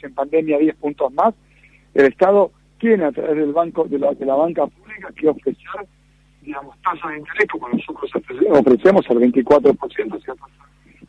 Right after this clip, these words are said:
de interés real negativa, que permitan financiar la recomposición del capital de trabajo, esto es, mercadería para vender, para pagar gastos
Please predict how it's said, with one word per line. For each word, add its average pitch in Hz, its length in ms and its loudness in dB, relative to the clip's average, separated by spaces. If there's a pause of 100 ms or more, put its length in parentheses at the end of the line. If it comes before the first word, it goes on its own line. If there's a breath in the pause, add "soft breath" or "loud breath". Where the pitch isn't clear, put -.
(120)
de 143 120 -6
interés 147 360 -4
real 143 320 6
negativa, 139 680 4 (560 loud breath)
que 165 80 -10
permitan 175 500 0
financiar 156 600 2 (360 soft breath)
la 151 100 0
recomposición 147 680 -4
del 165 120 -6
capital 160 340 -2
de 175 100 -2
trabajo, 220 440 0
esto 151 240 -2
es, 160 120 -2 (400)
mercadería 147 760 0
para 135 240 -2
vender, 208 460 2 (260 soft breath)
para 139 160 0
pagar 147 280 -2
gastos 196 440 -2